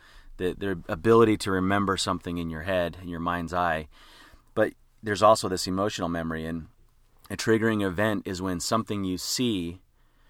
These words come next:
takes your brain back to an event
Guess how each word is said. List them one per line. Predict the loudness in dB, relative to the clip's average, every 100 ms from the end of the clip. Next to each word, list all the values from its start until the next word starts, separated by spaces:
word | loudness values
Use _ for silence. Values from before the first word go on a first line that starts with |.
| _ _ -20 -20 -6
takes | -2 -2 -2
your | -4
brain | 0 0 0 2
back | 4 4 4 0 -10 -20 -20 -20 -20 -8
to | -2 -2 -2 -2
an | -4
event | -2 -2 0 -2 -4 -12